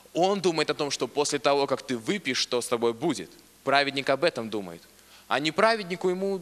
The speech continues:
доказывай сколько угодно. То есть ему говоришь, что «покажи мне точно в Библии, где здесь написано».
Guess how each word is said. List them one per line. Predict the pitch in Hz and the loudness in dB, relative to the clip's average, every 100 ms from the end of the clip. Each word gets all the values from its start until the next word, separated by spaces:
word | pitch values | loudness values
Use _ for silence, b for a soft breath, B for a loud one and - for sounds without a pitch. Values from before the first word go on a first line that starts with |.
| 151 | -4
доказывай | 147 190 202 190 190 | -4 0 0 0 -2
сколько | - 180 | -4 -2
угодно. | 202 180 214 139 127 | -2 0 -2 0 -4
То | 120 156 | -2 -2
есть | 151 - B B | -2 -4 B B
ему | 180 185 | -2 0
говоришь, | 190 190 | 0 0
что | 160 | -2
«покажи | - 202 277 269 170 277 311 | -2 0 0 2 0 0 -2
мне | 196 160 | -4 -2
точно | 190 175 131 | -2 -2 -4
в | 101 | -8
Библии, | 151 214 170 | -10 -8 -8
где | 113 | -6
здесь | 110 | -6
написано». | 127 147 104 - | -8 -10 -8 -8